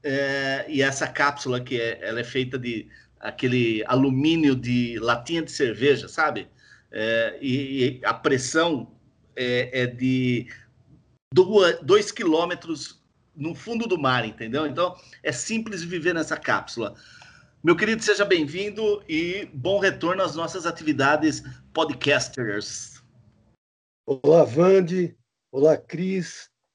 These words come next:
Speaker 2: Seja muito bem-vindo, Marcos. É um prazer recebê-lo aqui pra, pra gente conversar um pouco sobre esse tema tão importante que é o racismo estrutural, né?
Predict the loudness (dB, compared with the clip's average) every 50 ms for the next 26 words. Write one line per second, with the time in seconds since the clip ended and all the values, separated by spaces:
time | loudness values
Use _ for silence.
0 | _ _ _ -4 2 4 4 6 6 6 6 6 4 2 2 0 0 0 2 2
1 | 0 0 -2 -4 -4 -2 -4 -6 -6 -4 -2 0 2 2 0 -2 -4 -10 -12 -8
2 | -6 -6 -6 -6 -8 -12 -16 _ _ _ _ _ _ _ 2 2 2 4 2 0
3 | 0 2 0 -2 -4 -6 -8 -4 0 2 4 4 4 0 -2 -4 -10 -12 -4 0
4 | 0 0 0 -2 -8 -16 _ _ _ _ _ 0 2 2 2 0 0 -2 0 0
5 | 0 0 0 0 -2 -2 0 0 -2 -4 -2 -4 -6 -4 -4 -6 -6 -6 -14 -6
6 | -2 0 2 2 2 0 0 -4 -8 _ _ _ _ _ _ _ 2 4 4 2
7 | 2 0 0 0 0 0 0 0 0 0 0 -2 -4 0 2 2 2 2 2 0
8 | -4 -6 -10 _ _ _ _ _ 2 2 2 2 0 -6 -8 -6 -6 -6 -8 -8
9 | -10 -12 -12 -10 -8 -2 2 2 4 4 4 2 2 0 -2 -4